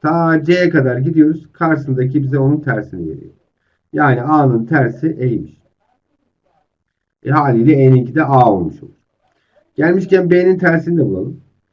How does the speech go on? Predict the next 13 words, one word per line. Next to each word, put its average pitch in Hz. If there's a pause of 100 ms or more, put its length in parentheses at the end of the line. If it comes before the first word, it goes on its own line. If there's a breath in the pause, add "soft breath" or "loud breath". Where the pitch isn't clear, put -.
(420)
B'nin 175
tersi 135
C'ye 170
kadar 135
gidiyoruz 147
arkadaşlar. 110
B'nin 135
tersi 127
de 131
D'ymiş. 90 (440)
Karşısındaki 135
tersi 95
oldu. 73